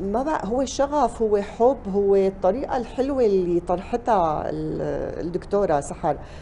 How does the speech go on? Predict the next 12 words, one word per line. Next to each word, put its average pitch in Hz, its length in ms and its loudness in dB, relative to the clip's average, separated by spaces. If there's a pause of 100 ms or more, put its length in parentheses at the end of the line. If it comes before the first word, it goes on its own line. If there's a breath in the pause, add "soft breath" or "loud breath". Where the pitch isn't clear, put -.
(260 loud breath)
آه، 160 600 4
إنه 160 240 -2
كيف، 185 440 -8
آه، 135 1080 -2
يعني 147 360 -2
ومشروعها 170 680 2
وال-، 151 300 0
واللي 175 220 0
حكته 180 520 -2
هي 165 180 2
عن 147 220 -4
مشروعها، 165 680 -4